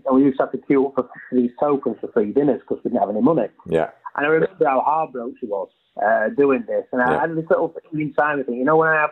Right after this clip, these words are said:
Speaker 1: kids,
Speaker 2: Yeah.
Speaker 1: they're not gonna be like this."
Speaker 2: Yeah, yeah.
Speaker 1: Uh, and figures, and, and having the real hardship,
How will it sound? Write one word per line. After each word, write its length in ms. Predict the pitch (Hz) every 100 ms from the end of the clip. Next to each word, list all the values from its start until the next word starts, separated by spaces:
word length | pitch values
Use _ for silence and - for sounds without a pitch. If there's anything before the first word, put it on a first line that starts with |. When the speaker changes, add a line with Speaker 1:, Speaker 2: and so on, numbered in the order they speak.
| -
Speaker 1:
kids, 220 | 104 101 _ _ _ _
Speaker 2:
Yeah. 160 | 92 80
Speaker 1:
they're 220 | 135 135
not 140 | 117
gonna 120 | 117 104
be 80 | 107 -
like 140 | 107
this." 160 | 101 98 _ -
Speaker 2:
Yeah, 200 | 87 78
yeah. 200 | 73 69
Speaker 1:
Uh, 240 | 120 127 -
and 80 | 262 - - _ _
figures, 380 | - 135 110 127
and, 200 | 131 139 -
and 160 | 135
having 200 | 160 202
the 120 | 190 175
real 240 | 185 170
hardship, 680 | 151 170 180 170 - 98